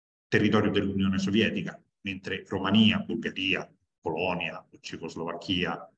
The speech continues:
Ce-, Cechia e Slovacchia erano, diciamo, stati formalmente indipendenti,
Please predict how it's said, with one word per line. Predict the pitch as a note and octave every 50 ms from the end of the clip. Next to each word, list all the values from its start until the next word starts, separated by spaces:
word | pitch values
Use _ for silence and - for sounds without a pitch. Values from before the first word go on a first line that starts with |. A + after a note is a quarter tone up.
| _
Ce-, | _ - - E2 F2 - -
Cechia | _ - - G2+ F2+ E2+ E2+ F#2
e | F2+
Slovacchia | - F2 E2+ F2 F#2 F#2+ F#2+ F#2 - - - - - _ _ _ _ _ _ _ _ _
erano, | - A#2 G#2 G2+ G#2+ A2 A2 G#2+ -
diciamo, | - A2+ A2+ - A2+ A2 A2+ A2 G#2 G2+ - - - _
stati | _ - - - C#3 A#2 A2+ A2 A2 G2+ G2 G2 G2 -
formalmente | - - A#2 G#2+ A2 A2+ A2+ A#2 A#2+ A#2 A2 - A2+
indipendenti, | G#2 A2 A2+ A2+ C#3 A#2+ G2 G2 G2+ - -